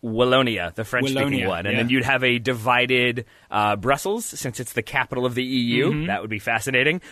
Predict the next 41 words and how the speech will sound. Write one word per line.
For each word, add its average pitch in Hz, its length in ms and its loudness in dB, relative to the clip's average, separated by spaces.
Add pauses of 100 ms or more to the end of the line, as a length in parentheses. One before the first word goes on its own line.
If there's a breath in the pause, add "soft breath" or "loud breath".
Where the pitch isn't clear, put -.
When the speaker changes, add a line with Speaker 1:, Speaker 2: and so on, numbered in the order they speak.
Speaker 1:
But 160 100 4
yeah, 160 100 6
that's 175 160 2
another 185 200 4
one 151 140 4
where 131 80 6
I 131 60 6
Speaker 2:
We're - 60 6
Speaker 1:
was, - 20 4
Speaker 2:
not, 294 100 4
Speaker 1:
I - 60 2
Speaker 2:
we're 233 140 2
not - 80 4
Speaker 1:
started 220 200 4
to, 277 60 4
Speaker 2:
predicting 143 240 4
Speaker 1:
like 208 80 2
Speaker 2:
this 170 120 4
is 165 100 0
definitely 151 400 0
happening, 120 420 -4
right? 143 200 -2
But 165 100 0
I 170 100 6
understand 170 340 2
Speaker 1:
No, 165 60 0
Speaker 2:
that 175 60 4
there 170 100 6
Speaker 1:
it's - 20 6
Speaker 2:
is 160 120 6
Speaker 1:
just - 60 -4
Speaker 2:
definitely 151 420 0
a, 147 320 -2
a - 40 -2
tension 147 420 -2
between 131 360 -2
the 120 80 -4
two 123 300 -2
cultures. 120 340 -6
Speaker 1:
Exactly. 101 400 -4
Speaker 2:
Yeah. 113 160 -8